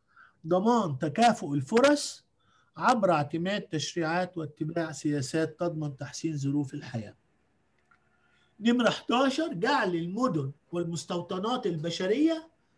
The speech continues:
شاملة للجميع وآمنة وقادرة على الصمود ومستدامة. آه، هنا بقى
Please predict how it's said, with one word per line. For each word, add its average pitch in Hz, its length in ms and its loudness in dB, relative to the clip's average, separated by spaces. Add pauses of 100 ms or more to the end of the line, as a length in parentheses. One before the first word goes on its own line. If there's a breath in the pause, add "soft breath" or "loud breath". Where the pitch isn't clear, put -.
شاملة 180 600 -2
للجميع 185 640 -2 (320 soft breath)
وآمنة 170 680 -2 (320)
وقادرة 156 500 -2
على 160 220 0
الصمود 170 520 -6
ومستدامة. 147 800 -2 (960)
آه، 165 280 -2
هنا 190 260 -2
بقى 190 380 0